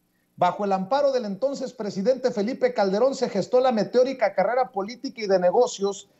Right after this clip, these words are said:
de Roberto Gil Suart. Sin embargo, la cara oculta del éxito del panista ha sido documentada desde el dos mil diecisiete por la Unidad de Inteligencia Financiera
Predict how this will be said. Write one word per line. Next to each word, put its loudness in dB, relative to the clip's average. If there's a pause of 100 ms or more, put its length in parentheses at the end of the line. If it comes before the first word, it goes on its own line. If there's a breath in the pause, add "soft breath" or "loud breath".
(180 soft breath)
de 4
Roberto 2
Gil -10
Suart. -2
Sin -6
embargo, -2 (280)
la -2
cara 0
oculta -2
del 0
éxito -2
del -2
panista 0
ha -2
sido 0
documentada 2
desde 0
el 2
dos -2
mil -8
diecisiete -2
por -2
la 4
Unidad 0
de -10
Inteligencia -4
Financiera 0